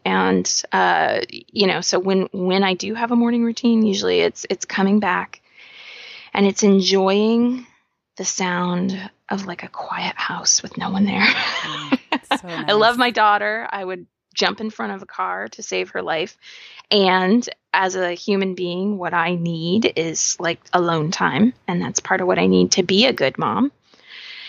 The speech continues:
Speaker 1: And having coffee. And, um, usually I've got books everywhere. And it's, it's like, how do I just, before I get into work or to-dos or tasks,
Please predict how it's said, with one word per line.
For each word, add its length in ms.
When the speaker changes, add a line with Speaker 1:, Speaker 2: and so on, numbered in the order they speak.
Speaker 1:
And 340
having 400
coffee. 800
And, 480
um, 220
usually 760
I've 180
got 300
books 460
everywhere. 760
And 160
it's, 360
it's 200
like, 220
how 300
do 80
I 160
just, 320
before 800
I 500
get 220
into 460
work 500
or 80
to-dos 720
or 120
tasks, 720